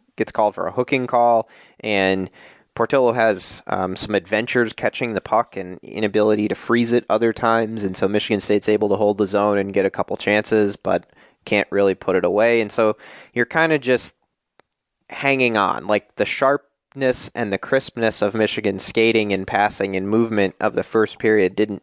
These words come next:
really carry over too well into the second. And then they just kinda make a mistake where, you know,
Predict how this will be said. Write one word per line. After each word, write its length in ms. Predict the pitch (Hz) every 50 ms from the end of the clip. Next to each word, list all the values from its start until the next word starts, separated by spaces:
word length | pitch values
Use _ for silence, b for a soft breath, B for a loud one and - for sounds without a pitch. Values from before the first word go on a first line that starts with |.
| _ _ -
really 240 | 113 110 104 101
carry 360 | 101 - - 117 107 98 98 101
over 240 | 104 110 98 101
too 220 | - - - 104 98
well 400 | 95 101 98 95 95 92 95 B B B B B B
into 260 | 110 107 101 - -
the 100 | - 101
second. 520 | - - 123 120 - - 104 95 95 - b b b b b b b b -
And 580 | - 110 101 98 98 101 101 98 101 98 98 B B B B B B -
then 140 | 104 104
they 100 | 107 110
just 180 | 104 110 104 -
kinda 240 | - 120 113 110 110
make 240 | 104 104 107 104 -
a 40 | 104
mistake 560 | 95 90 - - 120 113 110 104 - - - b b b b b b
where, 580 | - 107 107 104 104 104 104 101 101 101 - - _
you 120 | - 120 113
know, 280 | 107 107 110 110 -